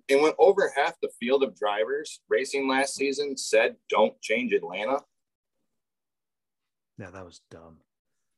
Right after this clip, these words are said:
Speaker 1: Probably shouldn't change Atlanta.
Speaker 2: And they were fighting that for years. Like, every year they wanted to repave it. And they're like, "How about no? Let's not." Um, 'cause it was one of the best tracks they had going, and which brings us finally, I'm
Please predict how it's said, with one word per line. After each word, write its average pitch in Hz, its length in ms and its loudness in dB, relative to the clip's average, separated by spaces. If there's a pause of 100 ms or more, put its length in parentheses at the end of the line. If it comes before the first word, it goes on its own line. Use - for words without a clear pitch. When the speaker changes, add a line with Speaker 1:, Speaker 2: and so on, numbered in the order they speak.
(300)
Speaker 1:
Probably 156 300 2
shouldn't 139 320 -4
change 135 240 -4
Atlanta. 113 300 -6 (880)
Speaker 2:
And 104 140 -12
they 110 80 -6
were 104 100 -12
fighting 101 340 -14
that 101 200 -16
for 95 100 -20
years. 90 440 -20 (640)
Like, 117 140 -14
every 113 200 -8
year 117 160 -6
they 101 100 -12
wanted 107 220 -12
to 104 60 -18
repave 107 380 -8
it. 95 80 -16
And - 40 -20
they're 101 100 -12
like, 98 160 -16 (500)
"How 98 80 -18
about 123 260 -12
no? 110 380 -14 (240)
Let's 101 240 -20
not." 98 360 -18 (800)
Um, 92 360 -14 (360)
'cause 110 300 -12 (100)
it - 60 -18
was 101 140 -16
one 98 140 -12
of 90 60 -20
the 95 80 -14
best 92 160 -16
tracks - 480 -16
they 104 120 -12
had 98 320 -12
going, 107 560 -10
and 104 320 -10
which 113 220 -18
brings 110 280 -12
us 101 100 -16
finally, 101 400 -14
I'm 98 160 -16